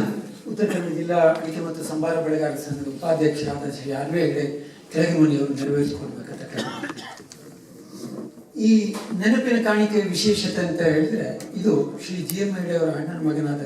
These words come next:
ಶ್ರೀ ವಿನಯ್ ರಚಿಸಿರುವಂತಹ ಚಿತ್ರ. ಎಲ್ರಿಗೂ ಧನ್ಯವಾದವನ್ನು ಅರ್ಪಿಸ್ತಾ, ಮೊಟ್ಟ ಮೊದಲನೇದಾಗಿ ಕಾರ್ಯಕ್ರಮದ ಅಧ್ಯಕ್ಷತೆ ವಹಿಸಿದಂಥ ಶ್ರೀ ವಿ ಎಸ್ ಸೋಮದೇವರಿಗೆ ನೆನಪಿನ ಕಾಣಿಕೆಯನ್ನು ಕೊಡಬೇಕಾಗಿದೆ.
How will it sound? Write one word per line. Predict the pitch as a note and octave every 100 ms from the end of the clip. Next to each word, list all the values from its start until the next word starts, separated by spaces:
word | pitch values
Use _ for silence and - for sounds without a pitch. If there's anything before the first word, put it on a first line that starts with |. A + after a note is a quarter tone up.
| -
ಶ್ರೀ | D3+ C#3+
ವಿನಯ್ | C#3+ F3+ D#3 - - - - - - - -
ರಚಿಸಿರುವಂತಹ | D3+ - - D3+ D#3 D#3 C#3+ C#3 C#3
ಚಿತ್ರ. | C#3 - B2 - - - - - - - - - - - C3 -
ಎಲ್ರಿಗೂ | F#3 G#3 G3 G3+
ಧನ್ಯವಾದವನ್ನು | D#3+ F3+ F#3 F3+ F3 F3 E3
ಅರ್ಪಿಸ್ತಾ, | D#3+ - D#3 - D#3+ - - -
ಮೊಟ್ಟ | D#3+ G3+
ಮೊದಲನೇದಾಗಿ | E3+ E3 F3 D#3+ D#3+ D#3+
ಕಾರ್ಯಕ್ರಮದ | - D#3 - D#3+ D#3+ D#3
ಅಧ್ಯಕ್ಷತೆ | C#3+ F3 E3+ -
ವಹಿಸಿದಂಥ | D#3 D3 D3 C#3+ C3 D3+
ಶ್ರೀ | -
ವಿ | D3 D#3
ಎಸ್ | D#3+ -
ಸೋಮದೇವರಿಗೆ | C#3+ C3 C3+ C3 D3 C#3 - - - - - - - -
ನೆನಪಿನ | D3+ D3+ C#3+ - C3+
ಕಾಣಿಕೆಯನ್ನು | C3 - C3+ A#2+
ಕೊಡಬೇಕಾಗಿದೆ. | - D3 - - - A#2+ A#2+ A2 - -